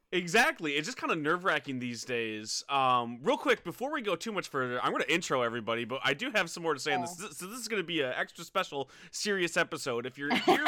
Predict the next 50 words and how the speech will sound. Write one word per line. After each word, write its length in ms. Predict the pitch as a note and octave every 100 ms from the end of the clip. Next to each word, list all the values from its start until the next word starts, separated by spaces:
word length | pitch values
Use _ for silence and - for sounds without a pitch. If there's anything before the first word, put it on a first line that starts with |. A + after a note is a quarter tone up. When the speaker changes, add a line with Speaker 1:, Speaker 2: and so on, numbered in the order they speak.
| -
Speaker 1:
for 160 | F#4
Speaker 2:
<laughs> 0 |
Speaker 1:
fun, 420 | - E4 A3+ D#3+ A#3+
Speaker 2:
As 140 | A3+
always. 320 | G3 F3+ A3
Speaker 1:
get 120 | B3+
the 140 | B3+ C3+
fuck 380 | - A3+ G3 G3
out. 480 | D#3+ A#2 G2 D3
But 260 | E3+ D#3+ - _ D3
really, 280 | F#3 D#3+
we're 140 | D3+ G3
still 140 | A#3+
gonna 160 | F3 C#3+
have 180 | B2+ -
fun, 220 | G#2+ G#2+
but 80 | D#3
we 140 | E3
are 80 | D#3+
gonna 120 | C#3
talk 200 | C#3 B2
about 160 | A#2+ B2
some 100 | A2+
serious 320 | A#2+ G#2+ -
shit 180 | G#2 -
today. 260 | F#2 F2+ _ - D3+ -
Um, 520 | D#3 D#3 C#3+ C3+ B2 - - C#3
but 60 |
Speaker 2:
Mm-hmm. 80 | D3
Speaker 1:
my 180 | F#3+ D4
name 220 | B3+ G#3
is 100 | F3
Terry 320 | - D#3+ D3
Smith. 340 | C3 C3 C3 C#3 C3+
This 320 | C3 C4+ C#4
is 200 | A3 D#3+
the 120 | D3 C#3
Cave 420 | - E3 D#3+ D#3
Trolls. 480 | - A2+ A2 A#2 - - - - _
I 200 | D#3+ G3
am 260 | B3 A#3 G3
your 140 | F3
host 360 | E3 F3+ F3+ -
with 140 | E3+
the 120 | D3 C#3
least. 420 | D#3 E3+ D#3 -
I'm 280 | D3+ G3 A#3
like 340 | B3+ G3+ D3+
the 120 | D3 C3
butter, 680 | A2 C#3+ D#3 G#3+ A#3+ A#3